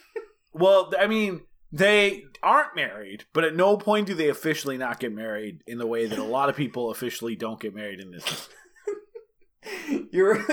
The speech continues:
Speaker 2: <laughs> you're, you're right in that at no point do they not get married.
Speaker 1: Yeah.
Speaker 2: But at no point do they get married also.
Speaker 1: No, but again, there's just a consistency throughout.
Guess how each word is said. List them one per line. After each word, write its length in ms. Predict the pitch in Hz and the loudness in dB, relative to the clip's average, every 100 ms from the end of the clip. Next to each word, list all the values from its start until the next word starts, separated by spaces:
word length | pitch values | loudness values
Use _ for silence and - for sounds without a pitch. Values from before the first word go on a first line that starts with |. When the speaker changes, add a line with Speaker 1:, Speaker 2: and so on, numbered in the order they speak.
| 262 | -2
Speaker 2:
<laughs> 160 | - | -2
you're, 360 | - 190 147 - | 0 2 0 -4
you're 160 | 147 151 | 0 4
right 320 | 151 139 135 - - - - - | 6 4 0 -12 -20 -20 -20 -6
in 160 | 147 156 | -4 0
that 400 | 160 151 - - | 2 2 0 0
at 140 | 156 139 | 2 4
no 220 | 170 185 | 4 4
point 280 | 185 175 165 | 2 -2 -2
do 80 | |
they 140 | 156 127 | -2 -2
not 340 | 120 135 131 | 0 0 0
get 160 | 131 110 | -4 -8
married. 480 | 92 80 104 113 135 _ _ _ _ | -8 -8 -8 -8 -12 _ _ _ _
Speaker 1:
Yeah. 200 | 123 127 - | -8 -6 -2
Speaker 2:
But 380 | 196 180 175 170 - _ _ | 4 6 6 2 -8 _ _
at 160 | 185 185 | 4 6
no 180 | 202 208 | 4 4
point 260 | 214 180 | 2 2
do 80 | 175 | 2
they 100 | 147 | -2
get 140 | 127 117 | 0 -2
married 360 | 139 131 113 | 0 0 -2
also. 480 | 104 107 - 113 139 - | -2 -4 -6 -8 -10 -2
Speaker 1:
No, 360 | 180 190 - - | 4 4 2 0
but 240 | 170 175 165 | 2 2 0
again, 460 | 185 233 160 - _ - - - _ _ | 4 4 4 -4 _ -20 -20 -20 _ _
there's 320 | - 160 - | -2 0 0
just 180 | - 175 | 0 -2
a 60 | 151 | -2
consistency 1080 | 165 147 - 226 226 147 143 127 147 139 - | -4 -4 2 2 2 -6 -8 -6 -4 -6 -8
throughout. 480 | 120 143 160 - | -6 0 2 2